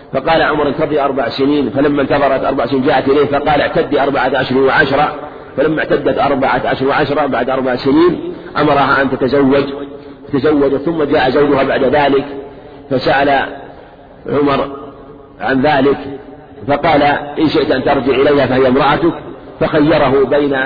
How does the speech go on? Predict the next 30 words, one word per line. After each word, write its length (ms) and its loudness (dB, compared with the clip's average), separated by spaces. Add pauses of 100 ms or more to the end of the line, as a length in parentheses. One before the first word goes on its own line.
(160)
بين 300 2
زوجته 600 2
وبين 460 0 (400)
الرجوع 380 2
في 80 0
المهر، 580 0 (280)
فقال: 320 0
"إنها 440 0
قد 200 -4
تزوجت 500 2
وقد 220 -2
حبلت، 440 -2
لا 100 0
حاجة 420 -2
لي 180 2
فيها". 340 2 (800)
<clears throat> 640 -8
هذه 260 2
القصة 380 0 (1200)
عن 120 -2
عمر 160 0
قصة 540 0
مشهورة 400 0
ولها 320 2
طرق 280 0
كثيرة 460 0 (120)
عنه، 420 2 (640)
من 120 -2
طرق 260 0
نحو 300 2